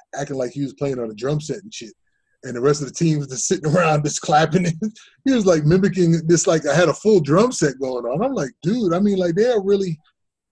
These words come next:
like, that's a level of petty <laughs> that is just ridiculous. <laughs> I'm like, "For real?" Like, it was, like, it's like he was playing air drums, but he had, like, little barrels that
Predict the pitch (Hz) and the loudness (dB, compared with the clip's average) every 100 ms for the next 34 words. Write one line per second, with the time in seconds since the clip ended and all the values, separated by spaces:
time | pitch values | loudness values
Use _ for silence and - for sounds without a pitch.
0 | _ - 180 135 131 - - - - - | _ -2 0 0 -2 -12 -20 -20 -20 -6
1 | 185 285 220 202 185 160 151 214 185 156 | -2 0 2 2 2 0 0 0 0 -2
2 | - _ _ _ _ _ 202 - - 254 | -10 _ _ _ _ _ -4 -4 -6 -10
3 | 254 - 214 208 190 - - 170 170 185 | -8 -4 -2 -2 -6 -10 -12 -2 0 2
4 | 170 156 180 175 156 147 262 185 143 - | 0 -4 -2 -2 -2 -2 -2 -4 -6 -6
5 | 214 - 269 - - 269 294 254 - 233 | -8 -10 -12 -10 -10 -8 -10 -12 -14 -12
6 | 220 240 220 - - 254 220 170 151 _ | -12 -10 -10 -10 -14 -12 -8 -8 -10 _
7 | _ - _ _ - 165 233 359 254 - | _ -20 _ _ -8 -4 0 0 -4 -10
8 | 156 - _ - 254 214 214 262 311 240 | -20 -20 _ -8 -2 -2 -2 -4 -6 -6
9 | 226 196 202 190 185 208 208 220 196 208 | -6 -2 -2 -2 -10 -10 -4 -2 0 0
10 | - 208 156 190 220 160 143 123 135 147 | 2 2 4 4 6 4 2 0 -2 0
11 | 190 175 151 147 139 165 156 - 151 175 | 2 2 2 0 0 0 0 0 2 4
12 | 139 120 - _ _ _ _ 127 131 | 4 0 -10 _ _ _ _ 0 0